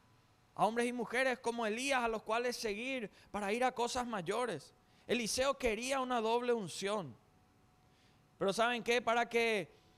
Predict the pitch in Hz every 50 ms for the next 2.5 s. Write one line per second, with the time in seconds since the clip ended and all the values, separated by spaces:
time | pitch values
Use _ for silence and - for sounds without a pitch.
0 | - _ - 208 233 233 202 165 - 247 247 254 262 247 208 - 226 226 240 247
1 | 247 - 233 214 214 233 240 240 240 233 - 226 214 214 226 240 240 247 233 220
2 | 196 - - 226 233 240 240 233 226 202